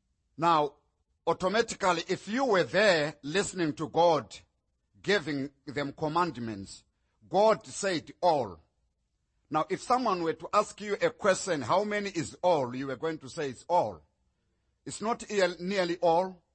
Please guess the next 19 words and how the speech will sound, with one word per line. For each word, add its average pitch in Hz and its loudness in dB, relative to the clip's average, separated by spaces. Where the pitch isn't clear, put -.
It's - -12
not 190 -2
ninety-nine 175 -2
percent. 139 -6
It's 165 -6
not 226 -4
almost 214 0
all, 131 2
but 156 -2
it's - -10
all. 131 0
So 196 -2
the 165 -2
Lord 233 4
really 190 4
in 165 -4
everything 156 2
used 170 0
all. 160 4